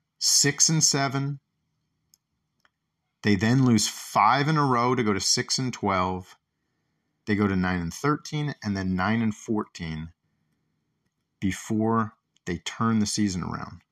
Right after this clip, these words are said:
From nine and fourteen, they go to seventeen and seventeen. That was eight and three. What a turnaround that was. And that was Kyle and DeMar figuring it out. That was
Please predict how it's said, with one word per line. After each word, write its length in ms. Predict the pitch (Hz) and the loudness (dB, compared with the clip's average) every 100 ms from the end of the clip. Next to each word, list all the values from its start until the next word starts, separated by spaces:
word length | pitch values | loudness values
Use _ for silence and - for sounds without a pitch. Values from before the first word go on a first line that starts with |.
| _ | _
From 240 | - 107 | 2 4
nine 260 | 104 113 143 | 4 4 2
and 120 | 143 | 0
fourteen, 720 | - 135 127 - 127 135 156 160 _ - | 0 -2 -2 -2 -4 -2 -4 -6 _ -4
they 100 | 110 | 0
go 100 | 104 | 0
to 80 | |
seventeen 800 | 92 - 123 120 143 - - 131 | 0 -2 0 0 -2 -2 -4 0
and 120 | 117 | 0
seventeen. 640 | 107 110 104 104 - 92 82 | 0 0 0 0 -2 -4 -2
That 160 | 104 | -2
was 180 | 107 87 _ - | -2 -6 _ -2
eight 220 | 131 - | 0 0
and 140 | 147 127 | -2 -4
three. 600 | - 120 117 92 - _ _ _ _ _ _ _ _ _ _ _ _ _ _ - | -6 -2 0 0 -2 _ _ _ _ _ _ _ _ _ _ _ _ _ _ -6
What 160 | 107 | -2
a 60 | 117 | -2
turnaround 640 | - 131 117 110 98 92 | -2 0 4 4 4 2
that 220 | 90 113 95 | 0 0 -2
was. 440 | 82 82 82 - _ _ _ _ _ _ _ - - | -6 -4 -6 -8 _ _ _ _ _ _ _ -12 0
And 180 | 110 | 2
that 180 | 113 147 | 4 2
was 140 | 156 - | 2 0
Kyle 520 | - 127 120 151 165 | 0 4 4 4 2
and 100 | 165 | 0
DeMar 520 | 165 117 107 110 117 _ _ _ _ _ _ | 2 2 2 2 -4 _ _ _ _ _ _
figuring 720 | - - - 135 127 127 123 | -18 -12 0 2 4 2 2
it 120 | 113 | 0
out. 180 | 98 - _ _ _ _ _ _ _ _ _ _ _ _ _ _ _ _ _ _ _ _ _ _ _ | 0 -4 _ _ _ _ _ _ _ _ _ _ _ _ _ _ _ _ _ _ _ _ _ _ _
That 220 | 113 113 123 | -2 0 4
was 320 | 113 101 | 4 2